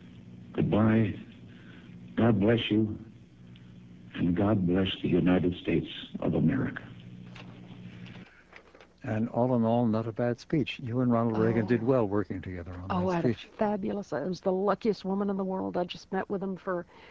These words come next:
Speaker 3: four days and talked with him about what ought to be in that speech. It is so moving to hear it with that crackly sound of old
Speaker 2: Mm-hmm.
Speaker 3: radio. It
Speaker 2: Mm-hmm.
Speaker 3: really sounds like history now as opposed to something that happened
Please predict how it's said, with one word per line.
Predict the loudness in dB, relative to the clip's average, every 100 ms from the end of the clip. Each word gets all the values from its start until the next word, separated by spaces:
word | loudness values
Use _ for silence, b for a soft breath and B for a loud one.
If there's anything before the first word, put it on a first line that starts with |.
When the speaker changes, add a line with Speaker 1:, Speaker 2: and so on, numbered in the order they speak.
| B -20
Speaker 3:
four | 2 4 6
days | 4 2 0 0
and | -4 -2
talked | -4 -4 -2
with | 0
him | 0
about | 0 0 -2
what | 0 2
ought | 2
to | 2
be | 2
in | 2
that | -2 -2
speech. | -4 -2
It | 0
is | 0
so | 2 2
moving | 4 4 4 0
to | 0
hear | 2 2 2
it | 0
with | -2
that | -2 -4 -8
crackly | -6 -6 -4 -2 -2
sound | -2 -4 -2 2 4
of | 4
old | 4 4 2
Speaker 2:
Mm-hmm. | 0
Speaker 3:
radio. | 2 2 0 0
It | -2
Speaker 2:
Mm-hmm. | 0 4
Speaker 3:
really | 6 6
sounds | 4 2 2 0
like | -2 -2
history | -2 -4 0 2 2
now | 2 0
as | 0
opposed | -2 -2 -2 -6
to |
something | -2 0 0 -2
that | -2
happened | -2 -4 -4